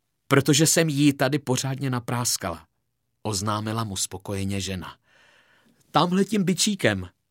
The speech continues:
„Cože? Ty si vztáhla ruku na mou prominentní pacientku?“ „Vztáhla. A tolikrát,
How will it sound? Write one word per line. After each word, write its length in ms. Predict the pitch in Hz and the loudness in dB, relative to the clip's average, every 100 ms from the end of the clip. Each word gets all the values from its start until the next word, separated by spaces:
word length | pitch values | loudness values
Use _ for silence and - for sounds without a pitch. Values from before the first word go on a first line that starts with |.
| _ _ _ _ | _ _ _ _
„Cože? 580 | - - 113 98 92 73 - _ _ _ _ - | -6 -2 0 0 -2 -6 -12 _ _ _ _ 0
Ty 100 | 123 | 2
si 160 | 127 | 2
vztáhla 460 | 113 - 143 143 120 | 2 4 4 4 2
ruku 240 | 123 131 | 0 2
na 120 | 127 | 2
mou 180 | 120 117 | 4 2
prominentní 720 | 104 127 123 127 123 120 123 | 2 2 4 4 4 4 0
pacientku?“ 840 | 120 104 - 107 92 92 - 104 131 _ _ | 2 0 -2 -4 -6 -10 -8 -8 -8 _ _
„Vztáhla. 600 | - 233 269 262 196 - _ _ _ _ - - _ | 4 6 8 6 0 -2 _ _ _ _ -20 -20 _
A 80 | 117 | -4
tolikrát, 720 | - 143 170 196 196 196 208 | 4 4 6 6 6 6 2